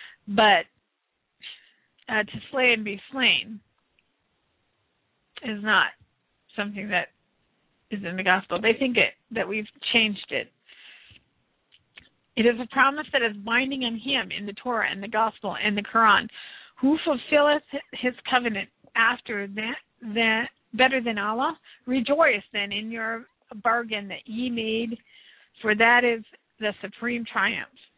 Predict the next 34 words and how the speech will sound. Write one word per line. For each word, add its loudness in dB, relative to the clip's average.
That's -4
in -6
Quran -2
nine -4
eleven, 2
ele-, 0
um, 4
one 4
one 0
one. 2
O 6
ye -2
who -10
believe, -4
come -2
all 0
of -6
you -12
into 0
submission 2
unto 2
him, 2
and -6
follow 6
not 0
the -4
footsteps 0
of 4
the 6
devil. 2
Lo, 6
he 2
is 2
an -2